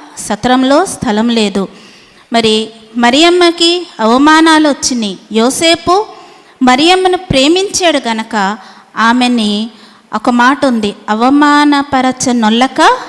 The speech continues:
రహస్యముగా ఆమెను వెడనాడాలి" అని అనుకున్నాడు. నేనైతే చాలా రాసుకొని వచ్చాను, పాస్టర్ గారు ఏమో ముగించమంటున్నారు. అయితే ఈ సమయంలో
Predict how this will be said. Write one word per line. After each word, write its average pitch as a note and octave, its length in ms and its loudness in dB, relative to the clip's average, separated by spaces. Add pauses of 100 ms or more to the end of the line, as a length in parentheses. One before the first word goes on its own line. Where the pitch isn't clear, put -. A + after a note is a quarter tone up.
(520)
రహస్యముగా E4 1120 2
ఆమెను D#4+ 420 4 (640)
వెడనాడాలి" A3+ 1040 0 (120)
అని G3 100 -4
అనుకున్నాడు. F3 580 -6 (520)
నేనైతే A3+ 420 0 (140)
చాలా A3 220 0
రాసుకొని G#3 520 -4
వచ్చాను, F3+ 480 -8 (340)
పాస్టర్ G#3+ 340 -4
గారు G#3 160 -2
ఏమో G3 140 -4
ముగించమంటున్నారు. F#3 1000 -8 (840)
అయితే A#3+ 500 0 (460)
ఈ A#3+ 80 0
సమయంలో C#4 840 6